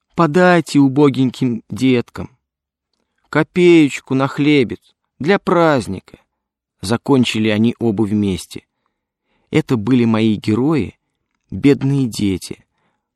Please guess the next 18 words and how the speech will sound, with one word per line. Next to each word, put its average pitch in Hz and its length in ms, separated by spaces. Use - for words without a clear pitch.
мальчик 123 560
Мишка 175 360
Прыщ - 500
и 113 120
девочка 135 600
Катька 131 420
Рябая. 92 540
Не 104 160
желая 110 300
шокировать 101 640
благовоспитанную 92 960
публику, - 600
предлагаю 110 720
переименовать 117 760
героев 98 580
моих 92 440
в 85 140
Мишеля 175 640